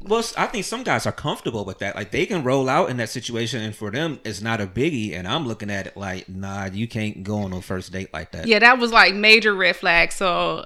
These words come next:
Speaker 2: I didn't talk to him ever again after
Speaker 1: Mm-hmm.
Speaker 2: that.
Speaker 1: I was about to say, now, my next question, can you rebound from a bad date?
Speaker 2: No, you
Speaker 1: Especially a bad first date?
Speaker 2: I don't think you can.
Speaker 1: Mm-hmm.
Speaker 2: No.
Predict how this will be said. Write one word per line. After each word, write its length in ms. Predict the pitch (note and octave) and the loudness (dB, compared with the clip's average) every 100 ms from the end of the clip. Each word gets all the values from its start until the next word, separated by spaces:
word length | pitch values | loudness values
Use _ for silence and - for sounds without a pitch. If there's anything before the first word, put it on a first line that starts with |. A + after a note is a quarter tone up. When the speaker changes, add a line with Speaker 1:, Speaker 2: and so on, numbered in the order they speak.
| - | 0
Speaker 2:
I 120 | - G#3+ | 6 6
didn't 240 | G3 F3+ | 4 -2
talk 220 | G3 E3+ | -2 -4
to 80 | F3+ | -4
him 200 | F3 E3 | -8 -6
ever 220 | E3 D#3+ | -6 -6
again 240 | E3 F3+ F3+ | -8 -8 -10
after 220 | F#3+ F3 | -8 -8
Speaker 1:
Mm-hmm. 100 | F3 | -8
Speaker 2:
that. 320 | - - - - - | -8 -10 -12 -18 0
Speaker 1:
I 80 | F3 | 2
was 80 | F3 | 2
about 80 | A#2 | 0
to 60 | |
say, 160 | A#2+ A2+ B2+ | 0 0 0
now, 260 | A#2 A2+ - | 0 0 -4
my 100 | A2 | -2
next 200 | C3+ - | -2 0
question, 200 | A#2+ A#2 | -2 -2
can 200 | D#3 D3+ | 0 2
you 160 | F#3 A#2 | 2 0
rebound 520 | A#2+ D#3+ D3+ D3+ D#3+ | -2 0 0 0 -2
from 180 | - D#3 | -4 -6
a 40 | C#3+ | 0
bad 340 | D3+ D#3 - | 2 2 0
date? 60 | A3+ | 4
Speaker 2:
No, 420 | G#3+ G#3 G3+ G3+ | 6 6 4 0
you 100 | G3+ | 2
Speaker 1:
Especially 300 | E3 F#3+ B2 | 2 4 0
a 40 | |
bad 300 | G#2+ A#2+ - | 0 0 2
first 240 | B2+ B2+ B2+ | 0 0 0
date? 180 | C3 - - _ - | -2 -4 -20 _ 4
Speaker 2:
I 100 | G#3 | 6
don't 140 | G#3 F#3+ | 6 0
think 160 | F3 | -8
you 100 | F3+ | -8
can. 480 | F3 F3+ E3+ F3+ F#3 - - | -10 -10 -10 -10 -14 -16 -12
Speaker 1:
Mm-hmm. 240 | G2 F#2+ F#2 | -10 -10 -12
Speaker 2:
No. 360 | G#3+ E3+ - | -12 -10 -10